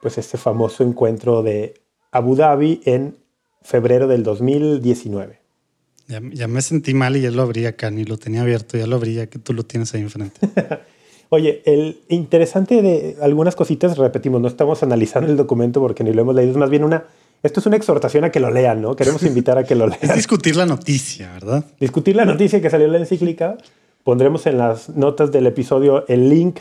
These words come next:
Speaker 1: para que la, el link en la página del Vaticano para que la puedan leer.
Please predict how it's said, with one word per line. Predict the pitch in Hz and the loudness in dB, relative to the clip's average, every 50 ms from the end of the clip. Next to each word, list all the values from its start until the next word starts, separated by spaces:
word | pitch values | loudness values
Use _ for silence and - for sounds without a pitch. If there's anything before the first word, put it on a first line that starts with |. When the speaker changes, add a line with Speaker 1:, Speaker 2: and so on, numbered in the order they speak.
| - - | -6 -4
Speaker 1:
para | 131 113 113 107 | -2 -2 -2 -2
que | - - 110 | -2 -2 -2
la, | 107 107 107 107 104 107 - | 0 0 0 0 0 -2 -2
el | 113 117 | 0 2
link | 123 131 123 135 | 2 2 2 0
en | 135 | 0
la | 127 | 0
página | 107 139 127 - 135 123 | 0 0 0 0 0 0
del | 120 113 | 0 0
Vaticano | 117 117 131 127 113 | 0 0 0 0 0
para | - 117 104 | 0 -2 -2
que | - 113 | 0 0
la | 107 104 | 0 0
puedan | - 131 135 143 | 2 2 2 2
leer. | 143 143 151 180 190 | 2 2 2 0 -2